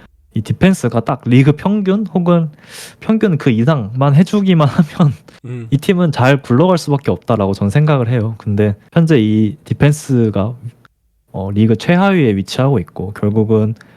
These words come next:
Speaker 1: 이 부담이 그대로 조버럭에 가고 있는 상황이기 때문에 이 디펜시브 코디네이터 루 아나루모와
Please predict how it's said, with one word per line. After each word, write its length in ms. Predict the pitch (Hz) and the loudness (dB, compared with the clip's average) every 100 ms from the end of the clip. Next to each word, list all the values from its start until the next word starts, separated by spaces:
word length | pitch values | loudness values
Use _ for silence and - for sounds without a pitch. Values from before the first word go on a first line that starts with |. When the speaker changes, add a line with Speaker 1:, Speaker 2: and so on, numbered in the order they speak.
| 120 | -2
Speaker 1:
이 160 | 101 | -2
부담이 420 | - 117 139 120 98 | 0 0 2 0 0
그대로 340 | 117 127 117 | 0 2 0
조버럭에 540 | - 113 135 139 113 | -2 0 2 2 0
가고 320 | 101 - 110 151 | -6 -6 0 2
있는 200 | 110 98 | 2 -2
상황이기 400 | 123 123 107 95 | 0 0 0 -2
때문에 540 | 98 90 95 107 98 _ - 120 | -4 -4 -2 -2 -2 _ -14 -10
이 80 | |
디펜시브 500 | 107 117 147 143 117 | -6 0 0 0 -4
코디네이터 560 | 117 - 151 147 113 - | -2 -4 0 0 0 -2
루 240 | 98 120 | 0 0
아나루모와 640 | 101 101 107 98 87 90 | 0 -2 -2 -4 -4 -6